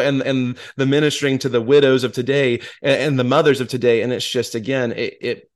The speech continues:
shows again that when the world wants to paint this picture that if you have your way, if the Bible has its way, women are gonna be miserable,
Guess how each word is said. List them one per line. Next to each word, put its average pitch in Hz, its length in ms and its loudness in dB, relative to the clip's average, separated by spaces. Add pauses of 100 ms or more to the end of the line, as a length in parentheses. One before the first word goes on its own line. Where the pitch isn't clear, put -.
(400)
shows 160 380 2
again 131 440 -2
that 110 300 -4
when 127 200 -2
the 120 80 -2
world 147 320 2
wants 147 240 -4
to 139 80 -10
paint 135 320 -8
this 117 140 -6
picture 135 340 -4
that 107 180 -2
if 113 200 -8
you 160 160 -2
have 170 180 2
your 156 160 0
way, 131 240 4
if 110 100 0
the 113 80 2
Bible 147 280 2
has 131 120 2
its 135 160 -2
way, 113 320 2 (280)
women 147 200 2
are 135 60 4
gonna 117 160 0
be 110 140 -4
miserable, 139 680 0